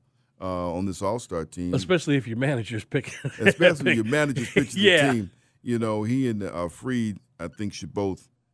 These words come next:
Speaker 1: uh, be there. So he, this is playing is getting crowded. You notice that we, more and more folk we getting included on this thing.
Speaker 2: Nolan, uh, Nolan Arenado,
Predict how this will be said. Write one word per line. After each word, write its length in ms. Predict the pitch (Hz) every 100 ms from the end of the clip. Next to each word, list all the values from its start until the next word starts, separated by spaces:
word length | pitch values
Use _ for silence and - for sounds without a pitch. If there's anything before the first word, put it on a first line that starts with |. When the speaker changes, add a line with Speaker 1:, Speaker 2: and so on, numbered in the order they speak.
| _ -
Speaker 1:
uh, 240 | 90 92
be 180 | 110 202
there. 260 | 104 67 -
So 240 | 117 113
he, 160 | 120 127
this 200 | 127 147
is 100 | 131
playing 280 | 170 170
is 80 | 160
getting 260 | 165 165 160
crowded. 380 | 175 190 127 92
You 180 | 98 127
notice 360 | 160 123 -
that 160 | 92 101
we, 160 | 117
more 320 | 110 98 127 135
and 100 | 135
more 140 | 131
folk 240 | - 135 -
we 240 | - 113 - _ _ _ _ 123
getting 200 | - 117
included 500 | 117 117 156 123 92
on 100 | 78
this 180 | 69
thing. 180 | - 60 _ _ _ _ _ _ _ _ _ _ -
Speaker 2:
Nolan, 480 | 202 254 254 240
uh, 360 | 226 202 185 156 - _ _
Nolan 260 | 180 185 160
Arenado, 360 | 143 127 117